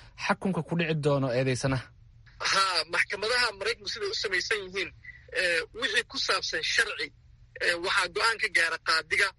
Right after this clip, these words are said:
Speaker 2: Wixii ku saabsan xaqiiqana ama maaragtay factsna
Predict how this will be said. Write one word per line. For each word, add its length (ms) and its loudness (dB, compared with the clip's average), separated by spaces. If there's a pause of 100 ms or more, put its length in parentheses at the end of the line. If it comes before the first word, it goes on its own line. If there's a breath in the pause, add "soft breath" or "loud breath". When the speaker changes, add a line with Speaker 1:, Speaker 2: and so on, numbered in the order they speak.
(400 soft breath)
Speaker 2:
Wixii 300 0
ku 160 -14
saabsan 420 -2
xaqiiqana 680 0 (160)
ama 220 -12
maaragtay 480 0
factsna 600 -2